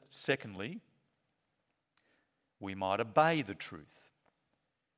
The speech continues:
Truth is not given to be an object of interest,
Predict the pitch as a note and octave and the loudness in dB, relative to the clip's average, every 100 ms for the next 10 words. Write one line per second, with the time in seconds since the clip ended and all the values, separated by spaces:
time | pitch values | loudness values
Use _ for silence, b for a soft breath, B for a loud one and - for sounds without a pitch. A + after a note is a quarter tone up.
0 | _ _ _ _ _ _ _ _ _ B | _ _ _ _ _ _ _ _ _ B
1 | B - G3+ E3+ B2+ C#3 - C3+ B2 B2 | B 0 2 4 2 0 0 -2 -2 -2
2 | A#2 B2 A2 A#2+ - F2+ A#2 C#3 - G#3+ | 2 0 0 -4 -4 -4 -4 -4 -4 -2
3 | - - | -4 -10